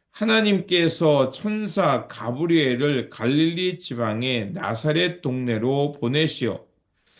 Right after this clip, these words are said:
다윗의 가문에 속한 요셉이라는 남자와 약혼한 처녀에게 가게 하셨다. 그 처녀의 이름은 마리아였다.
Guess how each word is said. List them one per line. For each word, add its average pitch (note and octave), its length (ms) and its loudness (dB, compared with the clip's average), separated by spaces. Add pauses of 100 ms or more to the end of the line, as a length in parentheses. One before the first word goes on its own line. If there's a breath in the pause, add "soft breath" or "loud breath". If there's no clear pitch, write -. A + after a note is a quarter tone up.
(240 soft breath)
다윗의 G3 760 2
가문에 D#3+ 720 2
속한 D3 720 -2
요셉이라는 B2+ 1080 0
남자와 B2 920 2
약혼한 E3 800 -2
처녀에게 D#3 920 -2
가게 C#3 400 -4
하셨다. - 720 -10 (760 soft breath)
그 A3 300 2
처녀의 F#3 720 2
이름은 C#3 680 -2
마리아였다. B2 880 -2